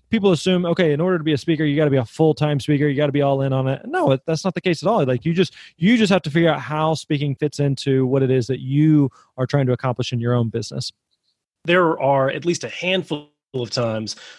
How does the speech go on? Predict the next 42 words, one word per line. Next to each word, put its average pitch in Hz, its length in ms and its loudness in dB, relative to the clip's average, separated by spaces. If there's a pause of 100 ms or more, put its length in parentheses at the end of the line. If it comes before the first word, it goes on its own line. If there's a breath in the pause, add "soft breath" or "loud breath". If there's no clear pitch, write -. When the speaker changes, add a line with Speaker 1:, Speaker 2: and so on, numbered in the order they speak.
Speaker 2:
that 135 80 2
I 151 80 2
can 131 180 -2
think 135 220 -2
of 123 160 0
where, 120 340 2 (220 loud breath)
you 139 80 0
know, 135 60 -2
in, 143 200 -2
in 143 100 -2
my 135 140 2
previous 147 500 0
roles, 127 480 0 (280 loud breath)
that 131 380 -4 (120)
I 139 160 0
explored 135 1080 0
bringing 143 360 2
somebody 131 400 2
in 135 140 0
to 123 100 -6
work 127 340 -2
with 123 240 -2
us 110 340 -4 (460 loud breath)
just 135 400 0
because 127 720 0 (260 loud breath)
we 139 320 0
happened 135 380 -2
to 117 80 -2
see 160 320 0
them 117 320 0
speak 131 640 -4 (100)
either 131 260 0
on 160 220 2
stage 147 520 -2
or 147 380 2 (220 loud breath)
speak 151 400 -2
giving 135 240 0
a 123 40 0
workshop 131 600 -2
at 117 80 -4
a 107 40 -10
conference. 160 600 -6